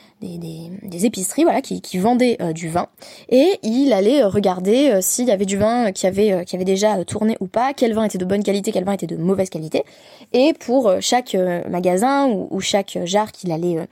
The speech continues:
euh, qu'il allait, euh, regarder, on lui donnait un dinar. Donc c'était évident que, euh, quand il partait juger, bah, il perdait, euh, chaque dinar, euh, correspondant au nombre de jarres qu'il aurait pu inspecter ou correspondant au nombre de, de magasins dans,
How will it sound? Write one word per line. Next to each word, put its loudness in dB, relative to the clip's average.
euh, -8
qu'il -10
allait, -4
euh, -10
regarder, 0
on 4
lui 0
donnait 2
un 0
dinar. -4
Donc -8
c'était 0
évident 0
que, 2
euh, 2
quand 0
il -2
partait -2
juger, 0
bah, 0
il -6
perdait, 0
euh, -6
chaque 0
dinar, 0
euh, -4
correspondant 2
au 4
nombre 2
de 0
jarres 0
qu'il -8
aurait -4
pu -8
inspecter -2
ou -2
correspondant -4
au -4
nombre 0
de, -4
de -8
magasins 0
dans, -4